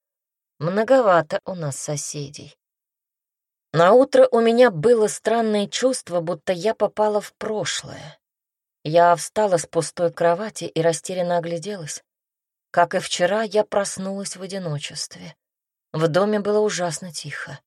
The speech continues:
Я соскочила с постели и быстро оделась, заплела стремительно темнеющие волосы в толстую косу. Заматываться в платок больше не имело смысла.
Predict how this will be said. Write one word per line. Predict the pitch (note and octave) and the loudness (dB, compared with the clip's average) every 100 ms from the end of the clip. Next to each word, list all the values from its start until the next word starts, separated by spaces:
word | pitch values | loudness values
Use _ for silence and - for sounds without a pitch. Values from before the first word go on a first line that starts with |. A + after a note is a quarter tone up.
| _ _ _ _ _ _ _ | _ _ _ _ _ _ _
Я | D3+ | -4
соскочила | D3+ F3 F3 E3+ G3 D3 | -2 -2 -2 -2 -4 -6
с | - | -8
постели | D#3 D3 - G3 | -10 -10 -10 -8
и | C#3+ D#3+ | -8 -6
быстро | D3 F3+ - D#3 | -4 -6 -6 -6
оделась, | D3 G#3+ G#3 D3+ - _ _ _ - | -4 -4 -4 -6 -10 _ _ _ -8
заплела | C#3 F3 G3 G#3 F#3+ D3 | -2 -2 0 0 0 -2
стремительно | - E3+ E3+ D3+ D#3+ D#3 | -4 -8 -6 -4 -4 -4
темнеющие | E3+ E3+ D#3+ D3+ E3 | -4 -2 -2 -4 -4
волосы | C3+ E3+ D#3 - D#3 | 0 0 0 -2 -6
в | |
толстую | - D#3 D3 D#3 D3 | -4 -4 -6 -10 -8
косу. | A3+ A3 - D#3+ - _ _ _ _ - | -6 -6 -8 -12 -12 _ _ _ _ -2
Заматываться | D3 F#3+ A#3+ C4 G#3 G#3 - G3+ | 2 2 2 0 -4 -6 -6 -10
в | - | -6
платок | F3+ D#3+ A3 F3+ | -6 -6 -8 -8
больше | F3 G3 - F3+ | -8 -8 -10 -10
не | F3 | -10
имело | F3+ A3 D#3 | -8 -8 -8
смысла. | - C#3 C#3 - - - | -10 -12 -12 -12 -14 -20